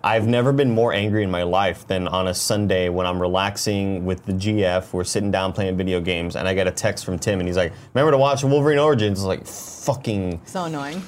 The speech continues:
Speaker 1: <laughs> I wanted to throw my phone out a goddamn window. I was so annoyed. Um, but yes, this movie is great, and, uh, I think it was a really good review as well.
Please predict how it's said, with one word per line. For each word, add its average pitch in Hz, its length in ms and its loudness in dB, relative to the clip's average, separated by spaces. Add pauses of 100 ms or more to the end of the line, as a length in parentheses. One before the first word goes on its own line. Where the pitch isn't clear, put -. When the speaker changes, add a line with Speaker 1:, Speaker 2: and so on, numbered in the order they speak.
Speaker 1:
<laughs> - 140 -14
I 110 100 2
wanted 120 220 4
to 110 60 0
throw 113 200 2
my 107 140 2
phone 107 460 0
out 98 320 0
a 95 260 -2
goddamn 92 680 0
window. 87 320 0
I 85 100 4
was 95 140 0
so 131 640 2
annoyed. 98 540 0 (160)
Um, 92 380 0
but 117 80 4
yes, 131 220 2
this 117 100 0
movie 135 220 4
is 110 80 2
great, 117 300 2
and, 101 300 0
uh, 98 360 2 (220)
I 101 120 2
think 110 260 -2
it 107 60 2
was 101 160 0
a 98 80 0
really 95 180 0
good 90 220 -2
review 90 280 -6
as - 140 -12
well. - 220 -12